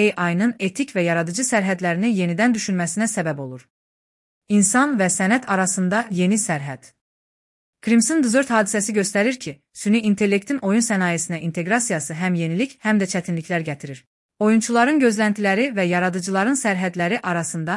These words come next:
incə balans qorunmalıdır. Bu vəziyyət həm də oyunların gələcəkdə necə inkişaf edəcəyinə dair maraqlı suallar doğurur.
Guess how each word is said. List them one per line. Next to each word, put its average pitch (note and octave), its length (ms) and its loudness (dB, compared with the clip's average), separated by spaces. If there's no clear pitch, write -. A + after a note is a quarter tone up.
incə F3+ 300 0
balans G3 340 0
qorunmalıdır. C#3+ 640 -6
Bu B3+ 140 0
vəziyyət B3 460 2
həm C4 180 4
də A#3 80 4
oyunların G3+ 560 2
gələcəkdə F#3 560 -2
necə G3+ 320 0
inkişaf A#3 400 -2
edəcəyinə F3+ 500 -2
dair G3+ 300 0
maraqlı D#3+ 340 -4
suallar E3+ 480 -4
doğurur. C3+ 380 -10